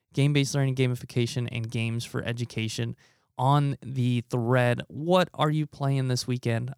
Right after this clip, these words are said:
I will be posting some games that I'm playing and where. You can find me at Tantrum Con. So I'm going to post everything you need to know about Tantrum Con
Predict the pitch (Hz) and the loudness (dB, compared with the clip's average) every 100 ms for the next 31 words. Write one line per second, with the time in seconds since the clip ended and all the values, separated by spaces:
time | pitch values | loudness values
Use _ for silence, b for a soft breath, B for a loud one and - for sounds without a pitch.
0 | - 123 123 120 123 123 120 - 120 120 | -8 -6 -4 -6 -2 -2 -2 -4 -4 -4
1 | - 113 120 113 110 120 104 113 110 117 | -4 -2 0 -2 -2 -2 -2 -2 -2 -2
2 | 113 110 107 107 113 110 110 110 117 - | 0 -2 -4 -2 0 0 -4 -6 -6 -4
3 | 107 107 107 - 110 110 _ - 117 110 | -4 -4 -8 -8 -10 -12 _ -14 -12 -10
4 | 101 101 90 123 _ B - 208 214 - | -12 -12 -12 -14 _ B 2 4 4 2
5 | 220 233 254 240 226 214 - 202 214 208 | 0 0 0 0 -2 0 -2 -2 -2 -2
6 | 185 165 180 196 - 202 165 147 143 135 | 0 0 0 0 -2 -2 2 2 4 2
7 | 123 117 127 - 120 117 120 - 127 | 0 -4 -4 -6 -6 -4 -6 -6 -6